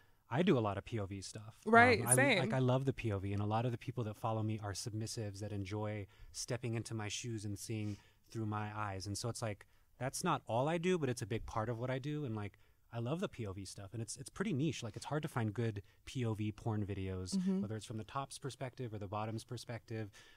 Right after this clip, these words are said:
Speaker 1: Um, yeah, I mean, to that person, I would say there's probably people that have made more than that guy that don't show their faces.
Speaker 2: Oh, absolutely.
Speaker 1: And we can stay mad about that 'cause some people don't wanna give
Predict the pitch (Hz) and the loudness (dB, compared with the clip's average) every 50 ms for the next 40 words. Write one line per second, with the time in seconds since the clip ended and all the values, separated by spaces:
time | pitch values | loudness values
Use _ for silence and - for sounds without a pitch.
0 | - _ - 123 113 107 107 107 104 107 127 139 127 123 143 156 120 123 123 131 | -20 _ -6 -4 -2 -2 0 -2 -2 -4 -6 -6 -6 -4 -4 -4 -2 -2 0 0
1 | 127 123 117 117 113 - _ _ _ - - 117 120 127 147 - - 160 156 - | 2 2 2 0 -2 -4 _ _ _ -8 -4 0 0 0 0 2 2 0 0 2
2 | 160 143 127 123 123 - - 123 117 120 110 - - 120 113 123 123 113 117 113 | 0 0 0 0 -2 -2 -2 -4 -2 -4 -4 -4 -2 -2 -2 -2 -2 -2 -2 -2
3 | - - 120 113 - 120 117 107 107 101 110 98 101 101 98 98 98 101 104 107 | -4 -4 -8 -6 -4 -4 -4 -2 -2 -4 -4 -2 -2 -2 -2 0 0 0 0 0
4 | 120 120 123 123 120 123 139 135 135 131 117 107 98 104 110 120 - - 120 110 | 0 0 0 -2 -2 -4 -4 -2 -2 -4 -4 -4 -4 -6 -6 -6 -6 -6 -4 -4
5 | 117 107 - 117 113 120 - 160 165 165 151 - - 226 233 214 208 226 - - | -4 -4 -4 -4 -6 -6 -4 -6 -6 -6 -6 -6 -4 -2 -2 -2 -2 -6 -6 -4
6 | 240 226 220 254 - 113 107 107 101 98 98 113 131 - 147 131 - - 123 107 | -4 -4 -4 -4 -2 -2 0 0 0 0 0 0 0 0 -2 -2 -2 -2 -2 0
7 | 101 101 110 131 156 123 110 104 - - 104 104 104 - 107 - - 110 - - | 0 0 0 -2 0 0 -2 -2 -4 -6 -8 -8 -8 -8 -8 -4 -4 -4 -4 -4
8 | 113 - 117 107 104 104 101 98 98 95 - 107 110 131 135 - - | -2 -2 -2 0 0 -2 -2 -2 -2 -2 -2 -2 -4 -4 -4 -8 -16